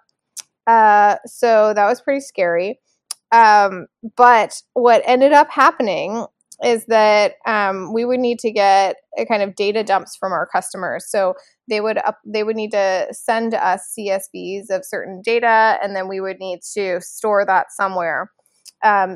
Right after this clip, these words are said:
and so my customers were actually the ones who were like, "Can, can I just go to a website and,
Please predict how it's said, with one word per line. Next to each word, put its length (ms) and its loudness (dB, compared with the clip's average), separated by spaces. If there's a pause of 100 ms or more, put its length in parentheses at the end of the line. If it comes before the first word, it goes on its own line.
and 160 -6
so 300 -2
my 240 -4
customers 560 -4
were 120 -2
actually 340 -2
the 100 -6
ones 320 -6
who 100 -6
were 160 -2
like, 420 -2 (300)
"Can, 260 -2 (120)
can 160 -4
I 140 -2
just 260 -10
go 160 0
to 60 -2
a 140 -2
website 720 -2 (640)
and, 560 -4